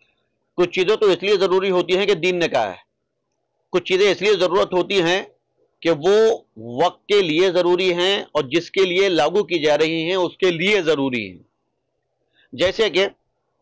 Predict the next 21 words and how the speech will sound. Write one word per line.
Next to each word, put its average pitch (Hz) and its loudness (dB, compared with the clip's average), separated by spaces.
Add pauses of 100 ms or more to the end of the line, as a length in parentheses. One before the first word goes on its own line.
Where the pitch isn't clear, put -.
(220)
कितने 214 -2
कानून 196 -2
ऐसे 180 0
हैं 170 0
जो 170 0
हमारे 156 0
बीजेपी 147 -2
सरकार 143 0
ने 147 -2
लागू 156 2
किए 156 -2 (360)
और 147 -4
जिनके 196 -2
लिए 220 0
लागू 202 0
किए 175 -4
उनको 208 0
पसंद 220 0
नहीं 233 0
है, 220 -2 (540)
मगर 156 -2